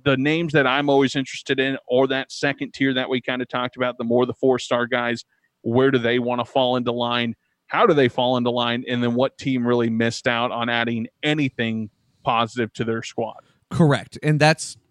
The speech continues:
Speaker 2: you couldn't have hit the Knicks thing better on the head as far as the, you know, signing the lesser guy, because that's always what ends up happening with them. And it's, you know, like, I, I remember, I think we've talked about this on this show before. I remember back to the,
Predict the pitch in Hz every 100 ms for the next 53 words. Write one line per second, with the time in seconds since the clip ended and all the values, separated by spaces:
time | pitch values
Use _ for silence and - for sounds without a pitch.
0 | _ 131 123 135 - 180 147 156 - 127
1 | 120 - - 110 101 - 120 110 107 98
2 | 101 104 95 - 101 98 95 - 107 98
3 | 98 _ _ _ _ _ _ _ _ _
4 | 131 110 101 131 110 107 107 110 90 113
5 | 110 107 107 98 82 104 117 131 - 143
6 | 135 127 110 117 113 104 104 110 107 98
7 | 76 - 87 55 - 113 110 82 - -
8 | - 127 120 113 107 117 113 - - 123
9 | 131 135 117 139 143 139 120 135 185 156
10 | 131 131 - 113 110 120 110 101 - 110
11 | 104 143 156 113 117 117 110 110 - 104
12 | 95